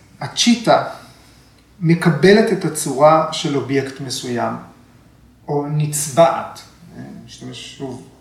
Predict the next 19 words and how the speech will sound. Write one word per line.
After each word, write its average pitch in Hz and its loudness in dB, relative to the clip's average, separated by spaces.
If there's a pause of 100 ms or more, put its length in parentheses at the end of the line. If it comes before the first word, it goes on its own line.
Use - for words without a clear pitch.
(120)
ברעיון 123 -6
של 120 -12
צבע, - -2 (240)
נצבעת 135 2
על 117 -6
ידי 123 -4
אובייקט 143 -8
מסוים, 208 -2 (400)
כמו 160 -4
שבד 135 -2 (380)
שבא 120 -8
במגע 190 -6 (100)
עם, 190 -4 (260)
עם 165 -2
צבע 202 -2
נצבע. - -8 (2500)
אז 143 -4 (880)
האינטליגנציה 156 -2
שלנו 156 -2